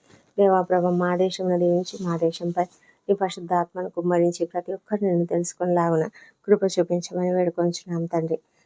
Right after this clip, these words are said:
మా ప్రభా తండ్రి, ప్రజలు, ఆమ్,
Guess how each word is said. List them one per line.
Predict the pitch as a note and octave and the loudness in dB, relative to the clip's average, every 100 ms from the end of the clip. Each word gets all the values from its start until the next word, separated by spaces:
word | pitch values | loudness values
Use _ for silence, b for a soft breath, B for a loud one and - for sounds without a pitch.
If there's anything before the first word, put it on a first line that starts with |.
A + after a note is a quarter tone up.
| _ - | _ 0
మా | F#3 | 2
ప్రభా | F#3+ F#3+ F#3+ F#3+ | 2 2 2 2
తండ్రి, | F#3+ F#3 G3 - _ _ _ | 0 2 0 -2 _ _ _
ప్రజలు, | G#3 F#3+ F#3+ F#3 - - | 2 4 4 4 0 -2
ఆమ్, | F#3 F3 F3 E3 | 0 2 2 2